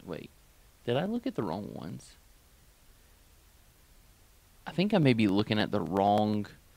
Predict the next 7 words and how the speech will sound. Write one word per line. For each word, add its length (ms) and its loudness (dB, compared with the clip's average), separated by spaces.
um, 640 0
things 300 -2
that 140 -10
needed 280 -8
to 160 -12
be 160 -12
passed. 760 -14